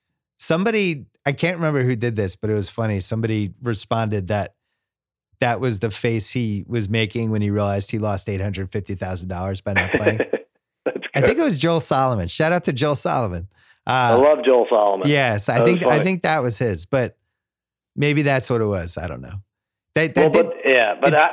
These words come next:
Speaker 2: but what, but he real, but really, what was he thinking? It was like, is this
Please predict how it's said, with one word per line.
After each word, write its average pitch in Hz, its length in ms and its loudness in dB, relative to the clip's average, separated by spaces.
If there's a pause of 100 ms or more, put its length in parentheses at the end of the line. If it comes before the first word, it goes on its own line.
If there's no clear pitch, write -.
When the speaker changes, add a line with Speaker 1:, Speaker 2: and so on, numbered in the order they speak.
Speaker 2:
but 156 140 4
what, 185 220 4
but 156 140 6
he 170 120 4
real, 196 360 6
but 160 180 4
really, 190 440 4
what 135 180 6
was 117 120 0
he 120 100 0
thinking? 110 220 -2
It 98 100 0
was 107 120 0
like, 120 240 2
is 120 140 -8
this 135 120 2